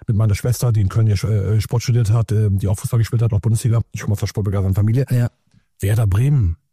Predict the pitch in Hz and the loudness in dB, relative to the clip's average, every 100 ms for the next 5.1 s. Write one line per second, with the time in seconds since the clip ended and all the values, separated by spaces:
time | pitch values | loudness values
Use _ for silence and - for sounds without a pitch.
0 | _ _ _ _ _ _ - - 110 120 | _ _ _ _ _ _ -10 -4 0 0
1 | - 139 - - - 101 104 95 101 117 | 0 -4 -4 -8 -4 -2 0 0 0 2
2 | 127 127 123 113 107 101 110 113 131 127 | 2 0 0 0 -2 -4 -4 -4 -2 -2
3 | 123 127 131 127 123 117 - 127 113 - | 0 0 0 0 0 -4 -2 -2 -2 -2
4 | 113 127 110 - 107 113 113 104 139 135 | -2 -2 -4 -4 -2 0 0 2 0 2
5 | 90 | 0